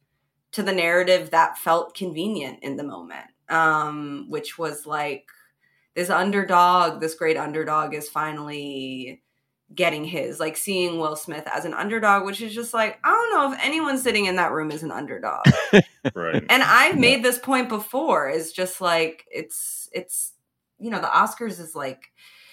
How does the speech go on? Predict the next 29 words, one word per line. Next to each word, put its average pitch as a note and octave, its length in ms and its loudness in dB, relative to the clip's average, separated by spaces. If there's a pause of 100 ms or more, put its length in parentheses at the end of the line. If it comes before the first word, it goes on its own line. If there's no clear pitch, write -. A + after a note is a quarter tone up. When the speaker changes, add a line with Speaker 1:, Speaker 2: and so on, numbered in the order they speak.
(400)
Speaker 1:
celebrities A#3 600 4
are F#3+ 200 6
our F3+ 840 4
royalty, F3 840 -2
you F#3 140 -4
know? E3+ 340 -2
It's, F3 300 -8
Speaker 3:
Mm-hmm. F#2+ 80 -8
Speaker 1:
it's - 200 -8
like D#3 240 -4
our D#3+ 320 2
answer F3 360 -8
to D#3+ 180 -10
that. D2 380 -2 (100)
And D#3 180 -6
so D3 600 -6 (100)
I F3+ 600 0
had G3+ 420 2
a E3+ 100 2
really F3+ 280 0
hard G3 240 2
time F3 320 -2
seeing D#3+ 320 -6 (100)
anyone F3 560 0 (100)
in D#3+ 400 -2 (280)
that F3 320 6
scenario F#3 1040 2
as, D#3+ 240 2
like, D#3 260 -6